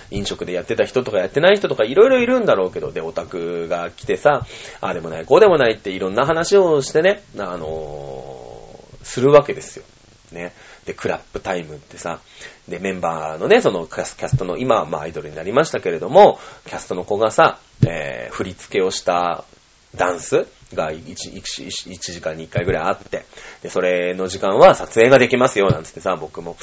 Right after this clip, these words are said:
何日会社にカメラを持って出勤したことか、いうことだよね。<coughs> うん。ね、もう何万枚、なん、まあ、何万枚嘘かな。一回ね、僕大体シャッターを切ると、い-、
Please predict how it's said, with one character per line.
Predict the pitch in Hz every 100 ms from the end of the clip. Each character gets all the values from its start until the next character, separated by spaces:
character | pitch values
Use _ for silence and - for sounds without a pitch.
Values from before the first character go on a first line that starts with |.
| - - -
何 | 92 110 254 269
日 | 220 - 113 95 90 -
会 | - 95
社 | 95
に | 90
カ | - 117
メ | 107
ラ | 85
を | 80
持 | 98
っ |
て | 101 - 82 76
出 | -
勤 | - - 104
し | -
た | 98
こ | 107
と | 101
か、 | - 73 - - - - - _
い | 120
う | 143 165 165 156 151 147 139
こ | 131
と | 123
だ | 80
よ | -
ね。 | 78 - _ - - - - -
<coughs> | - - - - - 190 - 110
う |
ん。 | 90 82 - _ - - - _ - - - - -
ね、 | 107 113 -
も | 95 92
う |
何 | 92 110 151
万 | 185 180 175
枚、 | 170 160 156 -
な | 104 117
ん、 | 113
ま | 101
あ、 | 87
何 | 92 151 220
万 | 240
枚 | 226 208
嘘 | 202 208
か | 104
な。 | 117 139 139 - -
一 | 160 180 -
回 | 285 294
ね、 | 277
僕 | 226 196 240
大 | 254 262
体 | 240 233 226
シ | 226
ャ | 240
ッ | 247
タ | - 185
ー | 143
を | 107
切 | - 127
る | 117
と、 | - 107 95
い-、 | - 123